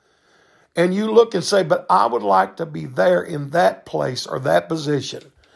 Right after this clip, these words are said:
And if that be the case, just hold on. God might, uh, move for you and work that out for you.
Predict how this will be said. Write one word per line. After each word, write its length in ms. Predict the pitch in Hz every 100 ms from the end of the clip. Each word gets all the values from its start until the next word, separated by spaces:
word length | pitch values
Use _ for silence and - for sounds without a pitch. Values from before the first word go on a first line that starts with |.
| _ _ - _ _
And 120 | 214 247
if 120 | 262
that 200 | 254 -
be 120 | 233
the 100 | 220
case, 360 | 190 185 185 -
just 180 | 170 -
hold 240 | 175 180
on. 300 | 170 151 170
God 260 | 160 180 180
might, 300 | 175 170 - _ _ _ _ _ _ _ -
uh, 280 | 156 143 -
move 300 | 160 202 214
for 100 | 196
you 280 | 185 180 214
and 120 | 202
work 220 | 175 175
that 220 | 180 185 -
out 260 | 110 -
for 80 | 170
you. 360 | 127 123 107